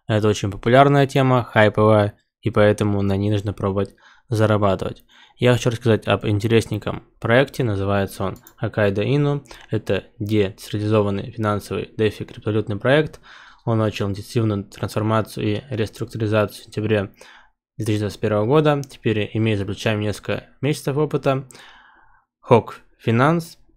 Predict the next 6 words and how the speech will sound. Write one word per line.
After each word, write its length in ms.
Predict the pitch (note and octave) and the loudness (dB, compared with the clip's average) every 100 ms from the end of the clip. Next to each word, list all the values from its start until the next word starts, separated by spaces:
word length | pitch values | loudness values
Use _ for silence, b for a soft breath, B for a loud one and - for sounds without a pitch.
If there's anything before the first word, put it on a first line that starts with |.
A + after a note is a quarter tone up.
| - | -10
э, 260 | A#2 G#2+ | -6 -6
стремится 760 | G#2 A2 A2 C3 C3 C#3 B2+ B2+ | -4 -2 0 0 0 0 0 -2
позиционировать 500 | A2 G2 A2 A2 G2+ | -6 -2 0 0 0
себя 200 | - G#2 | -2 -4
как 220 | G2 - | -4 -4
мем-токен 640 | A2 G#2 C#3 C#3 D3 C#3+ | -2 0 0 0 -2 -4